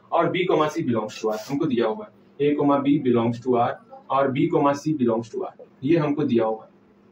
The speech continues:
ठीक, ये दोनों हमको दिया हुआ है। तो हमको प्रूफ करना है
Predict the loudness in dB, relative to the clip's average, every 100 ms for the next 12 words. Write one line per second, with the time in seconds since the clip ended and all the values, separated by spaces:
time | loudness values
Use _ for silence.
0 | -8 -6 -6 -12 -20 -20 -20 _ _ _
1 | _ _ -18 -16 -16 -18 -20 -20 -20 -20
2 | _ -2 2 2 2 -2 -2 -2 -2 -4
3 | -8 -6 0 2 4 2 2 2 2 2
4 | 2 0